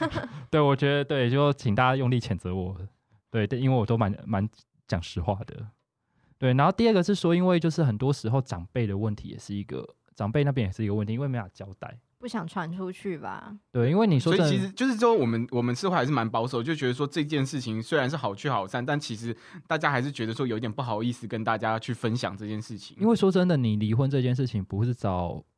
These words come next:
Speaker 2: 长辈、亲朋好友，就是找朋-，一般的朋友啊，你怎么样都一定会知道啊。对，所以这，除非你们当事人就是有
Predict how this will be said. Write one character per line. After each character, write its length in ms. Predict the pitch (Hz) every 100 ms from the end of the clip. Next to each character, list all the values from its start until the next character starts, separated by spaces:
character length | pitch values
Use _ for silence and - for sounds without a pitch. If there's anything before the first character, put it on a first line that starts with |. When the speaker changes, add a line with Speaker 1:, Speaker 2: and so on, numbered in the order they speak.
| _ _
Speaker 2:
长 200 | 110 92
辈、 300 | 127 120 104
亲 180 | 107 120
朋 100 | 110
好 80 | 104
友， 60 |
就 120 | 95 104
是 140 | -
找 400 | - 90 55 60 _ -
朋-， 100 | - -
一 80 | 117
般 140 | 107
的 60 | 104
朋 220 | - 76
友 160 | -
啊， 220 | - - 113 _ _
你 140 | - 123
怎 100 | 104
么 80 |
样 100 | 117
都 120 | 120 113
一 20 |
定 100 | 107
会 80 | 107
知 200 | - 90
道 140 | 76
啊。 280 | 62 - 117 117 _ _ _ _ _ _ _ _
对， 160 | 107
所 140 | 98 123
以 60 |
这， 120 | 113 127 120
除 140 | 98 139
非 80 |
你 80 | 156
们 140 | 117 110
当 180 | 120
事 140 | 123 131
人 100 | 107
就 100 | 113
是 140 | 110
有 220 | 110 101